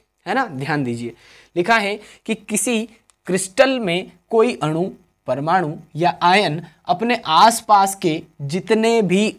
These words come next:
अणुओं, परमाणुओं या आयनों द्वारा घिरा होता है उसे उसकी समन्वयन, उसे उसकी उपसहसंयोजन संख्या या समन्वयन संख्या कहते हैं। इंग्लिश में इसे कहा जाता है कोऑर्डिनेशन नंबर।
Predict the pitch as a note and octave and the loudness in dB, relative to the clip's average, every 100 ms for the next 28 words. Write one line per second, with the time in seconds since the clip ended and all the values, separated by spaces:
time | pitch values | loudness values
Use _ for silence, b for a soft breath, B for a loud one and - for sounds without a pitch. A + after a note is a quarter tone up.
0 | D3+ D#3+ F3 G3 E3+ E3+ E3+ D#3 D3 D#3 | -8 -4 -2 0 0 -2 -4 -4 -4 -2
1 | E3 F#3 F#3+ D#3+ D#3 F3+ F3 - C#3+ D3+ | -2 0 0 0 0 0 -2 -4 -4 -2
2 | E3 F3 G3 G3+ C#3+ C3+ C#3 C#3+ D3+ D3 | -2 -2 0 0 0 -4 -4 -2 -4 -4
3 | C3 C#3+ D#3+ F3 F3+ C3+ B2 A#2+ C3 B2+ | -4 -2 2 4 4 0 -8 -4 -4 -4
4 | D3+ F#3+ D#3+ D#3+ B B E3 E3+ G#3 G3 | 0 2 2 -2 B B -6 0 2 2
5 | G3 - C#3+ - - D#3+ D#3+ - E3+ F3 | -2 -10 -10 -10 -6 -6 -6 -10 -4 -2
6 | F3+ F#3 F3 F#3 F#3+ F#3+ _ _ - F3 | 0 0 0 0 -2 -8 _ _ -8 -2
7 | A3 F3+ G3 - A3 G3+ A3 F3+ F3 F3 | 0 0 -4 -8 -6 -2 -2 -2 -4 -2
8 | E3 D#3+ D#3 D#3+ D#3+ D3 D#3 E3+ F3+ D3 | -4 -2 -4 -4 -6 -8 -6 -4 0 0
9 | C#3+ B B - D#3 G#3+ E3+ G3 - _ | 0 B B -8 2 4 4 2 -14 _
10 | - D#3 E3 E3+ E3+ E3+ F3 F3+ D#3 C3+ | -10 -6 -4 -2 -2 -2 -2 -4 -6 -8
11 | C3+ D3 D#3+ D#3 A#2+ A#2 B2 A#2+ E3+ E3+ | -4 -2 -2 -4 -10 -10 -12 -6 -2 -2
12 | - D#3+ F3 F#3 F3+ D3+ D3+ D3 C#3 C#3+ | -4 -8 -6 -6 -6 -6 -6 -6 -4 -4
13 | C#3+ D3 D3 D3 C#3+ D#3 D3+ D3 F3 F3+ | -6 -8 -8 -6 -4 -4 -6 -6 -6 -8
14 | b b - D3+ D#3 A#2 | b b -10 -6 -6 -8